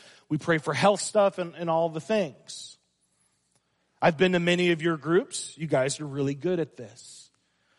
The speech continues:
But I want to encourage you to take a step further today. I want to encourage you to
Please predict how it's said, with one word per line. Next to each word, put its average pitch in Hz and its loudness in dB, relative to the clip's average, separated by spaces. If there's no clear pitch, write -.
But 196 4
I 220 8
want 320 4
to 330 -2
encourage 262 -2
you 247 0
to 220 -2
take 214 -4
a 196 2
step - -2
further 139 -4
today. 127 -2
I 175 6
want 285 4
to 285 2
encourage 262 -2
you 233 -4
to 214 2